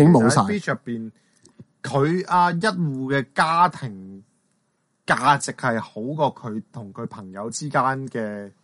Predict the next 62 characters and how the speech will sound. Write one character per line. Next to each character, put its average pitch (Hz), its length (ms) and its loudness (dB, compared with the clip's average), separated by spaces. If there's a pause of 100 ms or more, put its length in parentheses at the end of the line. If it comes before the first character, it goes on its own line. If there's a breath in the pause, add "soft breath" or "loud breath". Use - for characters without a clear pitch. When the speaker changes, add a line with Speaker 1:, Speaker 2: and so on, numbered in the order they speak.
(260)
Speaker 2:
寫 180 180 2
得 226 60 8
好 214 80 6
過 196 160 4
佢 151 100 2
同 143 120 0
佢 123 120 -4
朋 120 160 -4
友 117 100 -6
之 120 60 -8
間 151 160 2
嗰 147 80 0
啲 143 40 -2
所 139 120 -2
謂 117 140 0
友 98 180 -4
誼 101 120 -10
嘅。 107 140 -8
我 123 60 -6
唔 110 100 -6
知 117 100 -8
點 143 100 0
解 139 60 -2
啲 135 40 0
人 104 80 -2
同 92 100 -12
佢 98 180 -10
咁 95 40 -16
friend 107 220 -6
嘅， 92 100 -16 (380)
老 113 120 -8
實 107 300 -6
就。 101 100 -12 (720)
Speaker 1:
誒， 208 140 6
冇 202 160 8
啦， 208 80 -2 (320)
查 147 240 4
到 185 100 8
係 185 120 10
因 240 40 10
為 247 80 8
佢 147 120 4
哋 151 80 6
一 175 40 8
齊 214 180 4
打 - 220 4
過 156 140 6
啲， 160 760 6
打 127 140 4
過 151 100 6
啲 147 120 6
飛 147 180 6
仔。 110 320 2 (540 loud breath)
咁 202 220 8
啊， 156 600 8
石 151 200 4
田 - 160 6
係 - 80 2
冇 120 140 6
得 151 80 6
解 107 240 0
嘅， 107 200 0